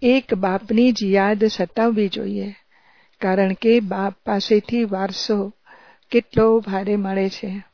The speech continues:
પોતાને જોવું જોઈએ, અમારો બાપ સાથે કેટલો પ્રેમ છે,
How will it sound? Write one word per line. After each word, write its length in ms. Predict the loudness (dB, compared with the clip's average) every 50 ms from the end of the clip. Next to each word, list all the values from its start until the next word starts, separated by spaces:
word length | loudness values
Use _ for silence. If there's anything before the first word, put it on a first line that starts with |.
| _ _ _ _ _ _ _ _ _ _ _ _ _ _ _ _ _ 4
પોતાને 580 | 4 4 6 4 4 4 4 4 4 4 2
જોવું 460 | 2 4 4 4 4 4 2 2 2
જોઈએ, 580 | 0 0 0 0 0 2 2 0 0 -2 -4 -10 _ _ _ _ _ _ _ _ _ _ -4
અમારો 520 | -2 0 0 2 2 2 2 2 2 2 2
બાપ 300 | 0 -4 -4 -6 -6 -8
સાથે 460 | -8 -8 -6 -6 -6 -2 0 0 0 0
કેટલો 500 | 0 -2 -4 -4 _ 2 2 2 2 2
પ્રેમ 360 | 0 -2 -4 -2 -2 -4 -4
છે, 340 | -6 -6 -8 -8 -10 -12